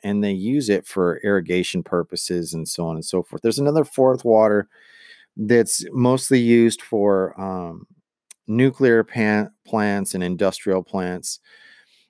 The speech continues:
And I don't know the cleaning processes or if they're purified or not. Uh, I don't have the knowledge for that. So there's a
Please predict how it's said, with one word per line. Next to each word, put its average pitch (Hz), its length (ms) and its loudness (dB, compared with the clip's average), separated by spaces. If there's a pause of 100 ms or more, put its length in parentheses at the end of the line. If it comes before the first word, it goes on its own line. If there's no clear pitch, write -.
(240)
And 95 280 -4
I 110 140 0
don't 107 180 -2
know 101 160 -2
the 95 120 -8
cleaning 98 360 -4
processes 87 720 -4
or 87 260 -4
if - 200 -10
they're 85 160 -4
purified 85 540 -2
or 76 80 -6
not. 80 340 -6 (240)
Uh, 73 340 -14
I 90 60 -10
don't - 180 -6
have 78 180 -6
the 78 40 -10
knowledge 73 380 -8
for - 100 -12
that. 50 260 -10
So - 300 -6 (360)
there's 92 200 -6
a 92 80 -8